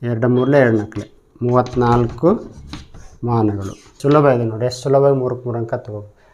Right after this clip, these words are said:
ಹಾಗಾಗಿ ವಾರ್ಷಿಕ ಪರೀಕ್ಷೆಯಲ್ಲಿ, ಆ, ತ್ರಿಭುಜದ ವಿಸ್ತೀರ್ಣ ಮೇಲೆ ಒಂದು ಪ್ರಶ್ನೆ ಅಥವಾ ಪ್ರಶ್ನೆ ಇರೋದ್ರಿಂದ ಇದ್ದೇ ಇರ್ತೈತಿ. ಹಾಗಾಗಿ ಇದನ್ನ ಬಿಡಿಸಿ ಪ್ರಾಕ್ಟೀಸ್ ಮಾಡಿ. ಮೂವತ್ತನೇ ಪ್ರಶ್ನೆಗೆ ಅಥವಾ ಪ್ರಶ್ನೆ ಇದೆ.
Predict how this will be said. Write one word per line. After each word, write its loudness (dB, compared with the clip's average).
ಹಾಗಾಗಿ -2
ವಾರ್ಷಿಕ 4
ಪರೀಕ್ಷೆಯಲ್ಲಿ, 2
ಆ, 2
ತ್ರಿಭುಜದ 6
ವಿಸ್ತೀರ್ಣ 6
ಮೇಲೆ 4
ಒಂದು 0
ಪ್ರಶ್ನೆ 0
ಅಥವಾ 4
ಪ್ರಶ್ನೆ -2
ಇರೋದ್ರಿಂದ 4
ಇದ್ದೇ 4
ಇರ್ತೈತಿ. 0
ಹಾಗಾಗಿ -6
ಇದನ್ನ -4
ಬಿಡಿಸಿ 0
ಪ್ರಾಕ್ಟೀಸ್ -8
ಮಾಡಿ. -20
ಮೂವತ್ತನೇ 6
ಪ್ರಶ್ನೆಗೆ 0
ಅಥವಾ 4
ಪ್ರಶ್ನೆ -6
ಇದೆ. -6